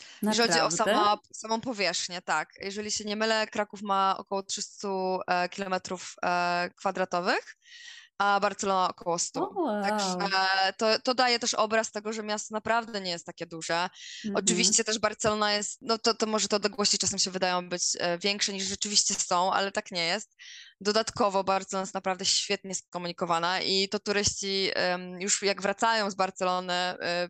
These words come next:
Speaker 1: piszą mi w komentarzach, że byli, że byli zaskoczeni, że właśnie metro tak świetnie działa, a jest już bardzo tanie. Znaczy, myślę, że po prostu na, na te ceny, jakie są w Europie, w innych miastach dużo europejskich, no bo jednak mówimy o dużym mieście, e,
Speaker 2: Tak.
Speaker 1: w Europie,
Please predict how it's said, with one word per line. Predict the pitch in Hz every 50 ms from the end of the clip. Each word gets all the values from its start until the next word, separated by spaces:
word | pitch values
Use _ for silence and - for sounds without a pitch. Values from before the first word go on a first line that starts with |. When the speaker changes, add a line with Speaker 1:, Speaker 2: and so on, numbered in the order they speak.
| -
Speaker 1:
piszą | - 233 220 - - 202
mi | 196 185
w | -
komentarzach, | - 185 190 185 185 - 180 170 175 175 170 175
że | 170 190 190
byli, | 185 175 190 185 185 180 180 180
że | 185 190 180 -
byli | - 190 185
zaskoczeni, | 185 196 - - - - - 208 185 180 185 185 185 185 185
że | 190 185
właśnie | 180 180 - 185 190 190 - - - - - - - - -
metro | 214 214 214 202 -
tak | - 214 -
świetnie | - - 220 208 - 214 208
działa, | 196 208 196 190 185 190 185 -
a | - 185
jest | 190 190 -
już | 190 175 -
bardzo | 180 202 208 208 202 196 196 -
tanie. | 180 170 165 165 165 170 175 180
Znaczy, | 185 208 - - 220 196
myślę, | 202 208 214 - - 202
że | 208 202
po | 202 185
prostu | - 202 - - 196 190
na, | 190 185 185 190 - - - - - - - - -
na | 202
te | 196 - 208 202
ceny, | - - - - - 233 214 208 208 202
jakie | 196 - 214 -
są | - - - 190 185 185
w | -
Europie, | - 190 190 196 190 190 - 196 185
w | 180
innych | 185 185 185 180
miastach | 185 180 180 - - 180 170
dużo | 185 180 190
europejskich, | 180 180 180 - 170 185 - 233
no | 240
bo | 226 226
jednak | 190 185 196
mówimy | 202 185 190 180 185
o | 180 180
dużym | 185 196 170 185 175 175 175
mieście, | 175 170 170 - - - 160
e, | 160 160 160 156 -
Speaker 2:
Tak. | - 165 165 165 165 165 165 170 - - 220 - - - - _ _ _ _
Speaker 1:
w | -
Europie, | - 185 190 185 175 - - 185 196 240